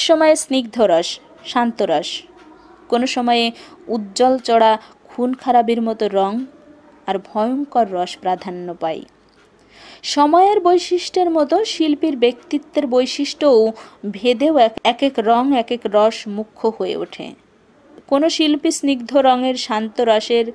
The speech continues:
কোনো শিল্পী মধুর রসের, চিত্তবাহারী রঙের, কোনো শিল্পী হালকা ফুরফুরে তুলিতে হালকা রস বিকশিত করতে পারেন, রাগ সঙ্গীতের মতো।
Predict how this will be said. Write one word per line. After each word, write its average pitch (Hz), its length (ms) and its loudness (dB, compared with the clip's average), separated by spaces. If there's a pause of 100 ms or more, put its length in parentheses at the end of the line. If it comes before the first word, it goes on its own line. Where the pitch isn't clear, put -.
(360)
কোনো 320 220 2
শিল্পী 339 340 -2
মধুর 254 440 -2
রসের, 262 440 0 (160)
চিত্তবাহারী 240 720 -4
রঙের, 214 440 -2 (540)
কোনো 240 180 2
শিল্পী 240 380 -6 (340)
হালকা 247 520 0
ফুরফুরে 240 540 -8
তুলিতে 226 460 -4 (400)
হালকা 226 360 0
রস 196 280 0 (100)
বিকশিত 196 520 -10
করতে 175 320 -10
পারেন, 147 340 -10 (720)
রাগ 247 320 2
সঙ্গীতের 190 560 -6
মতো। 170 260 -10